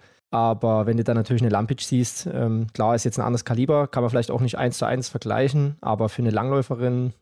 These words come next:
äh, Stina Nielsen, habe ich mir da ein bisschen mehr erwartet.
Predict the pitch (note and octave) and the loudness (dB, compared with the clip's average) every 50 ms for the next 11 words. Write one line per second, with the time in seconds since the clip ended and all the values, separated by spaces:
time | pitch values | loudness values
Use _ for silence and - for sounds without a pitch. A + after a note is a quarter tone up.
0 | _ - - E3 C#3 B2+ A#2+ A#2+ A2+ - - C3 A#2+ A#2 A2+ A#2 A#2 A2+ - B2+ | _ -14 -10 -8 -4 -4 -2 -4 -4 -4 -6 -4 -2 -2 -2 -2 -2 -2 -4 -4
1 | A#2 A2+ A2 A2 A#2 C#3 D#3 - C#3+ A#2+ A#2 A2 G#2+ A2+ G#2+ G#2+ A2 - - - | -6 -4 -2 -2 0 0 0 2 2 2 2 2 0 -2 -4 -6 -6 -6 -6 -6
2 | - A2 A#2+ A#2 - - | -6 -6 -8 -8 -12 -14